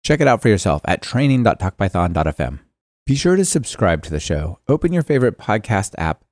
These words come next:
and search for Python. We should be right at the top.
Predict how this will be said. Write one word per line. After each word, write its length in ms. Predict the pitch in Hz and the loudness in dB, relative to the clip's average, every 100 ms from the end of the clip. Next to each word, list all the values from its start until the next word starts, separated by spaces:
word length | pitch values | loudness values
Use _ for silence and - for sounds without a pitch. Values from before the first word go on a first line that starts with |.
| - | -4
and 100 | 107 | -4
search 260 | - 156 - | 0 -2 -2
for 140 | 131 | -4
Python. 540 | - 90 76 69 71 _ _ - | -2 -4 -2 -4 -6 _ _ -4
We 80 | 131 | 0
should 160 | 175 | 2
be 80 | 170 | 2
right 160 | 147 113 | 4 2
at 80 | |
the 60 | 80 | 0
top. 300 | - 50 | -4 -6